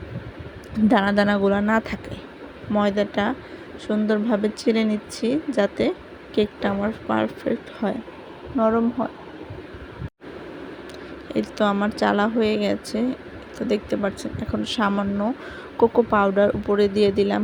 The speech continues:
কারণ কোকো পাউডারটাও দানা দানা থাকবে, এই জন্য আমি এটা দিয়ে চেলে নিলাম। যাতে চেলে নেওয়ার পর আর হালকা একটু তেল আর হালকা একটু পানি দিয়ে আমি এটা সুন্দর করে মিক্স করে নিব,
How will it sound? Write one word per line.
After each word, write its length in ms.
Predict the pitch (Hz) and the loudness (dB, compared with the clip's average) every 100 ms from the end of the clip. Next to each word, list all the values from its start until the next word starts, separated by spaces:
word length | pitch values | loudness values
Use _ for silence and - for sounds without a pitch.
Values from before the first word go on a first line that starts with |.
| 226 | 0
কারণ 200 | 208 208 214 | 0 4 4
কোকো 200 | 208 214 - | 4 0 0
পাউডারটাও 640 | 202 196 202 - 214 202 220 269 - - - - | 0 2 -2 0 2 4 4 0 -12 -16 -10 0
দানা 260 | 214 202 202 | 4 4 4
দানা 180 | 202 208 214 | 4 2 2
থাকবে, 380 | 202 190 196 202 226 - | 0 0 0 -2 -2 -4
এই 80 | 202 | -2
জন্য 200 | 202 196 208 208 | 0 2 2 2
আমি 140 | 202 202 | 0 0
এটা 160 | 202 202 | 0 0
দিয়ে 180 | 208 214 | 2 0
চেলে 260 | - 220 220 196 | 2 2 4 2
নিলাম। 260 | 190 208 320 - - | 0 0 -2 -6 0
যাতে 240 | 208 190 202 320 - - - - | 2 2 0 0 -4 -16 -16 -4
চেলে 220 | 208 208 | 0 2
নেওয়ার 240 | 208 208 214 | 2 0 0
পর 100 | 214 220 - | -2 -2 0
আর 120 | 214 214 | 0 -2
হালকা 340 | 208 202 202 214 202 | 0 -2 0 -2 -2
একটু 300 | - - 226 - - - - - - | -6 2 2 2 -4 -16 -16 -16 0
তেল 280 | 226 214 208 - - 208 | 4 6 6 2 0 0
আর 120 | 208 208 - | 2 0 -4
হালকা 280 | - 214 - 208 | -2 -4 -2 -4
একটু 220 | 202 214 - | -2 -4 -2
পানি 260 | 214 196 208 196 | 0 2 0 0
দিয়ে 220 | 208 214 247 - | 0 2 2 -2
আমি 140 | - 196 | -2 -2
এটা 160 | 202 220 - | -2 -4 -4
সুন্দর 420 | - 254 254 262 262 240 | -2 0 6 6 6 4
করে 200 | 220 233 269 | 2 4 4
মিক্স 280 | 240 247 - - | 4 2 0 2
করে 160 | 214 185 | 4 4
নিব, 140 | 285 | 2